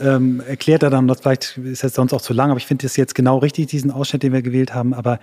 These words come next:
erklärt eben auch, dass dieses Mädchen, Baby neunzehn, eben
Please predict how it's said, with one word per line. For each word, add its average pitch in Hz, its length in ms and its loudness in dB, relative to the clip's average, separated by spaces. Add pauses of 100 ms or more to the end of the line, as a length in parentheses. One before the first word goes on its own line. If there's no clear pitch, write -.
(360)
erklärt 139 340 0
eben 143 140 -2
auch, 139 100 -6
dass 135 140 -4
dieses 131 260 -6
Mädchen, 165 560 2 (380)
Baby 131 240 4
neunzehn, 131 480 2
eben 131 360 2